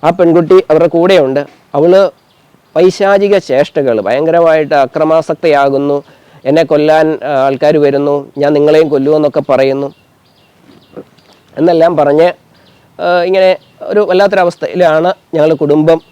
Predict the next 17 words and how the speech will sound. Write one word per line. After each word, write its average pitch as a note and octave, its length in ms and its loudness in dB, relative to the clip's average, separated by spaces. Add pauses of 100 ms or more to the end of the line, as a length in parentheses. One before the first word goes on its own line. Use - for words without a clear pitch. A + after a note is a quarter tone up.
ആ - 20 -4
പെൺകുട്ടിയെ D#3 420 -2
കൊണ്ടുവന്നിട്ടുണ്ടെന്ന് D3+ 720 0
പറഞ്ഞ് D3 220 0
അവരോട് C3+ 240 -2
ഇരിക്കുകയാണ്. A2 380 -6 (200)
ഞാൻ D3 120 -4
ആ - 20 -2
പെൺകുട്ടിയെ G#3 420 2
നോക്കിയപ്പോൾ A3 380 -2
സ്വാഭാവികമായിട്ട് G#3 580 -6
സാധാരണ G#3+ 420 0
പെൺകുട്ടി, E3 340 0
പ്രത്യേകിച്ച് D#3+ 380 -4
യാതൊരു E3 400 -2 (600)
ഇതും F3 220 0
കണ്ടില്ല. A2+ 320 -4